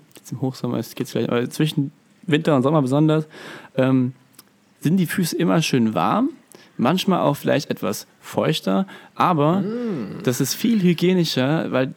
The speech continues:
Speaker 1: in dieser Wolle, ähm, ein viel besseres, gesünderes Fußklima herrscht, als bei so Synthetiksocken. Du musst dir vorstellen, du, du, win-, du hast da irgend so, so ein Garn an deinen Füßen, da ist es wie wenn du dir beim, äh, beim Supermarkt eine Plastiktüte mitnimmst und tust über, um deinen Fuß rum.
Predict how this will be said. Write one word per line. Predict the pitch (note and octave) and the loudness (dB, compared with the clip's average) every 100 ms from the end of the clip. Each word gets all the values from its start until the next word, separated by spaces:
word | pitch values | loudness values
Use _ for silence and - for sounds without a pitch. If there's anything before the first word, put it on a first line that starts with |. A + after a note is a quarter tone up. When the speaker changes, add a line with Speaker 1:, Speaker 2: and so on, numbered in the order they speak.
| - | -2
Speaker 1:
in | D3+ | 0
dieser | C#3+ C3 B2 | 2 0 2
Wolle, | D#3+ F#3 E3 F3+ - - | 2 2 2 2 -2 -2
ähm, | C3+ C3 C3 - | 2 2 2 0
ein | |
viel | - E3+ | -2 0
besseres, | D#3+ D3 C#3+ C#3 - | 0 0 -2 -2 -2
gesünderes | B2+ F3 E3 D3 - | -2 0 0 -2 -2
Fußklima | G3+ - - A2+ G2+ | -4 -4 -4 -2 -2
herrscht, | G#2+ B2+ E3 - - - - | -2 -2 -2 -8 -16 -20 -10
als | - C#3 | -2 0
bei | - C3+ | 2 2
so | C#3 | 2
Synthetiksocken. | D3 D3+ G3+ G#3+ - - - G#2+ - - - | 2 2 0 -2 -4 -4 -4 -6 -8 -14 -4
Du | C#3+ | -2
musst | D#3 | 0
dir | |
vorstellen, | C#3+ F#3 F3 C3+ | 0 0 2 2
du, | C#3 | 0
du, | C#3 D3 C3 | -4 -6 -2
win-, | F3 - | 0 0
du | F3 | -2
hast | D3+ D#3+ | -2 0
da | D3 | 0
irgend | D#3+ E3 | 2 2
so, | D#3 D#3 C#3 - _ _ _ - _ - | 2 2 0 -8 _ _ _ -20 _ -4
so | A#2 | 0
ein | A#2+ | 2
Garn | A#2+ A2 E3+ | 2 2 2
an | C3+ | 2
deinen | A2 G#2 | 2 0
Füßen, | - C3+ - C#3 | -2 -6 -2 -2
da | A#2 | 0
ist | |
es | B2 - | -2 -2
wie | D#3+ | 0
wenn | D3+ | 2
du | C#3+ | 2
dir | C3 B2+ | 0 0
beim, | C3 B2+ B2+ B2+ - - - - | 0 2 0 -4 -14 -20 -20 -2
äh, | B2 B2 | 2 2
beim | B2+ B2 B2 | 4 2 2
Supermarkt | D#3 E3+ D3+ D3+ D3+ D3+ - | 2 4 4 4 2 0 -2
eine | B2+ | -2
Plastiktüte | - F#3+ F#3+ C3 - A#2+ | -2 -4 -2 -4 -2 0
mitnimmst | G#2+ A2+ A#2+ B2 E3 - | 0 0 0 2 0 -2
und | C#3 B2+ | 0 0
tust | B2+ D#3 | 0 -2
über, | - D3+ | -2 0
um | D3+ | 2
deinen | D3+ C#3 | 2 0
Fuß | - G3 - - | 0 -2 -2 -2
rum. | A#2+ E3 | 0 0